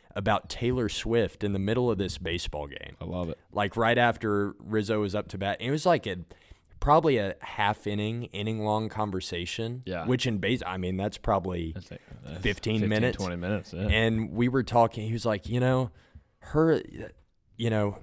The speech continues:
Speaker 1: what, what album do you think is the best?" So we were going back and forth, like,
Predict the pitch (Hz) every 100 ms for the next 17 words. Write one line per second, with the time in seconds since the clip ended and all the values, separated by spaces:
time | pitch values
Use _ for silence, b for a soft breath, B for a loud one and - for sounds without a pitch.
0 | - - 139 - 147 196 160 151 151 113
1 | 107 104 117 107 107 85 85 95 92 -
2 | - 117 156 135 170 175 151 139 127 131
3 | 123 101 107 117 113 110 101 90